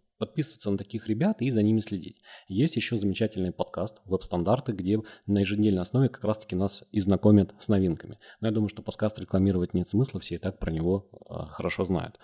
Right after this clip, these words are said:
Это, кстати, один из таких хороших источников информации, чтобы можно было собрать срез за неделю. Кроме того, у нас есть М Д Н, где опять-таки мы можем следить за новостями, они промелькивают как на самом сайте, появляются новые публикации, за этим тоже можно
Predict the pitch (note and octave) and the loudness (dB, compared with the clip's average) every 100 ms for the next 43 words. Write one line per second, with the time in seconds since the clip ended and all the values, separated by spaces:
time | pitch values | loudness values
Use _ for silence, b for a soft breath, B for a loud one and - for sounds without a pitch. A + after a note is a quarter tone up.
0 | B B B G2+ - A2 G2+ G2 - - | B B B -6 -2 -2 0 0 0 -4
1 | F#2+ - G#2+ G2+ - - - F2 F2+ G2 | -12 -6 -4 -4 -6 -8 -6 -6 -8 -4
2 | G2+ C3+ - F#2 F#2 F#2 F#2+ F2 D#2+ F2+ | 0 0 -2 -8 -4 -4 -4 -4 -6 -4
3 | F2 G2+ - G2 G2 - - F2+ F#2+ F2+ | -4 -4 -4 -4 -4 -6 -8 0 2 2
4 | F2+ D#2+ - B B B - A#2 B2 A2+ | 0 -4 -8 B B B 2 4 4 2
5 | A#2 F#3 G#3 G#2+ A2 - A2 - A2+ G#2+ | 4 4 4 4 2 0 -2 0 2 4
6 | F#2+ F#2+ G2+ C#3 A2 G#2+ G#2+ A#2 - - | 4 2 2 0 2 2 2 0 -2 0
7 | G2 G#2 F#2 G2+ F2 F2+ G2 F#2+ F#2 F2+ | 2 2 2 0 -2 -4 -6 -6 -2 -2
8 | E2+ - F#2+ C3 B2 F2+ F2+ - F2 F#2+ | -2 -4 -2 0 0 -2 -6 -2 0 2
9 | - - - - E2 E2 F2 E2 - B2 | 0 -6 -10 -8 -8 -6 -6 -6 -2 -2
10 | D3+ B2 B B - G2 G2 F#2+ F#2+ F#2+ | -2 -6 B B -4 0 0 0 0 2
11 | F2 D#2+ F2 F2 - C#3+ - B2 F#2 G#2+ | 0 0 -4 -4 -4 -4 -4 -6 -4 -4
12 | G#2+ G#2+ G#2 F2 F#2+ G2 F#2 | -4 -2 0 0 0 0 -2